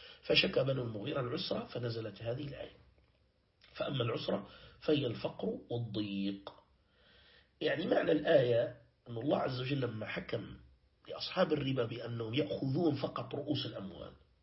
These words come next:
عند من يأخذون؟ عند من يجدون عنده المال، خذ منه رأس المال. طيب تروح لشخص تقول له: "هات رأس المال"، تجده في عسر، يعني في فقر وضيق،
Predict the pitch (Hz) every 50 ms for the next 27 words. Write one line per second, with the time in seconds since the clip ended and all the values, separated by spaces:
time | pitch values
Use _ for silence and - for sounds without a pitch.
0 | _ _ _ _ _ _ _ _ _ _ _ _ _ _ _ _ _ - - 139
1 | 147 160 147 165 185 226 208 165 143 127 - - - 113 107 104 101 101 - -
2 | 98 104 98 110 117 123 123 131 135 131 123 151 165 226 240 180 147 127 123 123
3 | 120 113 104 90 - 87 - - - - - - _ _ _ - - - 180 156
4 | 143 156 170 156 147 139 - - - - - - - - - - _ _ - -
5 | - - - - - 123 120 110 104 - - - 185 208 196 - 156 - - 233
6 | - - - - - 160 151 160 190 190 - - 160 - - - 151 147 151 185
7 | 202 196 - - - - - - - - - _ _ _ _ _ _ _ _ _
8 | _ - 143 131 175 175 147 151 147 - - 135 117 113 120 - - - - -
9 | - _ _ _ _ _ - 117 107 113 113 - 135 - - - - 131 123 127
10 | 113 104 92 92 - -